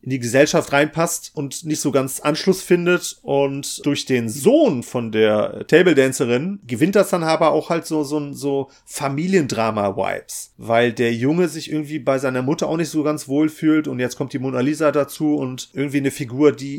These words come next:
ihm dann auch zeigt, so von wegen, dass seine Mutter eigentlich gar nicht so für ihn da ist und sich eigentlich nur um Geld Sorgen macht und, äh, sich eigentlich nur darum, äh, kümmert, selber irgendwie über die Runden zu kommen und dabei halt ihren Sohn komplett verliert, äh, vergisst. Und ja, das kann die Mona Lisa dann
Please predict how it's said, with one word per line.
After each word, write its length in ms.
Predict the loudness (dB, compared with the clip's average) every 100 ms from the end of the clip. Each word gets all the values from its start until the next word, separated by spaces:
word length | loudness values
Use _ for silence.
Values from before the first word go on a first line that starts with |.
| -8
ihm 280 | -8 -10 -6
dann 180 | -4 -2
auch 140 | -4
zeigt, 380 | -6 -2 -2 -2
so 80 | -6
von 260 | -6 -6
wegen, 160 | -4 -4
dass 140 | -4
seine 220 | -4 -4 -2
Mutter 260 | -4 -4
eigentlich 300 | -4 -4 -6
gar 180 | -4 -4
nicht 240 | -4 -8
so 300 | -14 -8 -8 -6
für 200 | -8 -8
ihn 180 | -6
da 320 | 0 2 4 2
ist 200 | 0 -6
und 320 | -8 -8 -14 -14
sich 260 | -10 -6 -2
eigentlich 200 | -4 -4
nur 120 | -6
um 120 | -2
Geld 340 | 4 4 4
Sorgen 640 | 0 -12 -10 -2 0 0 -2
macht 380 | -2 -2 -4 -12
und, 320 | -10 -10 -10
äh, 240 | -10 -10
sich 240 | -12 -10 -6
eigentlich 200 | -6 -6
nur 120 | -4
darum, 340 | -2 -4 -8 _ _ _
äh, 140 | -6
kümmert, 340 | -4 -2 -2 0
selber 300 | 2 2 2
irgendwie 200 | -2 -4
über 160 | -4
die 60 | -2
Runden 220 | -4 -6
zu 140 | -10 -10
kommen 280 | -6 -6
und 120 | -6 -4
dabei 280 | 0 0
halt 160 | 0 -4
ihren 160 | -6 -4
Sohn 200 | -4 -4
komplett 340 | -6 -6 -8
verliert, 640 | -6 -2 -2 0 -2 -4
äh, 100 | -8
vergisst. 520 | -4 -2 -2 -4 -8 _ _
Und 580 | -4 -4 -4 -6 -8 -6
ja, 200 | -4 -4
das 260 | -4 -6
kann 160 | -6 -4
die 100 | -2
Mona 240 | 0 2
Lisa 320 | 2 4 4 4
dann 480 | 4 0 -6 -10